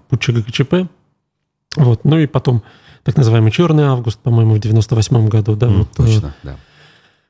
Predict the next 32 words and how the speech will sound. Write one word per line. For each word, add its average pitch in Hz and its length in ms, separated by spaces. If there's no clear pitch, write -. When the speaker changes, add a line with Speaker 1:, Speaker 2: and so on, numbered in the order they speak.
Speaker 1:
э, 120 220
кризис 110 420
был 113 280
и 110 140
правительственный, 110 1000
и - 20
финансовый, 120 640
ну 131 140
и - 20
как-то 117 280
с - 60
тех - 160
пор 113 180
повелось, 113 400
что, 113 840
э, 110 40
любые 123 260
события, 117 360
которые 120 420
происходят, 110 560
э, 110 340
в 110 60
этот 113 200
период, 135 440
они 113 280
вызывают 107 500
наибольшее, 110 600
э, - 320
внимание, 117 640
да, 117 140
и 113 240
о-, 127 220